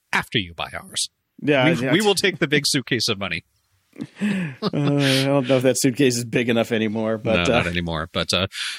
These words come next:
Speaker 1: getting back to things that we've been talking about and articles that tell us that we were right. Here's another one. Uh, we were complaining about the, the movie industry just not catching up to the pandemic. Please just let us watch our movies at home.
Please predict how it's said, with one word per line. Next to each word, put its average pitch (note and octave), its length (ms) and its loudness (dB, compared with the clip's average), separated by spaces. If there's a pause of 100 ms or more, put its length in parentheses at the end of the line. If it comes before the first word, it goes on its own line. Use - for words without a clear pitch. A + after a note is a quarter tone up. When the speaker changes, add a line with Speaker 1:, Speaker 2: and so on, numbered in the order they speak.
(440)
Speaker 1:
getting E3 220 4
back A#2+ 220 0
to C3 120 2
things G#2+ 260 2
that F2 140 -2
we've F#2+ 240 -2
been E2+ 140 -4
talking F2+ 340 -2
about E2+ 320 -2
and E2 400 -6
articles F#2 400 0
that E2 100 -4 (300)
tell D#2 180 -2
us D#2 60 -2 (100)
that - 140 -4
we F2 100 -2
were D#2 140 -4
right. D3+ 280 2 (140)
Here's G#2+ 280 2
another A2+ 280 4
one. A2+ 300 4 (100)
Uh, F#2 220 2
we G2+ 160 -2
were F#2 100 -4
complaining G2+ 500 2
about F2 280 0
the, F2 340 0
the F#2+ 140 0
movie G#2+ 340 2
industry F2+ 460 0
just E2+ 260 2
not F2 220 -2
catching F2 360 0
up E2+ 100 -4
to F#2 100 -2
the E2+ 80 -4
pandemic. F2 640 -2
Please A#2 360 4
just - 300 0
let G2+ 180 2
us F#2+ 160 2
watch F2+ 360 0
our F2+ 100 0
movies F2+ 340 0
at E2+ 120 -4
home. B2 380 2